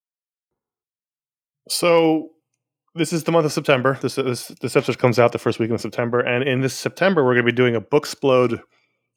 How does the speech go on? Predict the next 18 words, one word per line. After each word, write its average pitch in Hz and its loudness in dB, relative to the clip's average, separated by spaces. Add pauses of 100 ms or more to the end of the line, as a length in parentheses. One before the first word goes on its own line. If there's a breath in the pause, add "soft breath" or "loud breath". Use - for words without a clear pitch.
review 123 2
of 107 0
the 104 -6
Death 113 2
of - -12
Superman 120 0
thirtieth 127 2
Anniversary 127 2
Edition. 110 0
So 120 2
it 113 6
was 120 2
fortuitous 160 2
that 113 -2
this 139 -2
week 131 0
we 117 2
had 110 0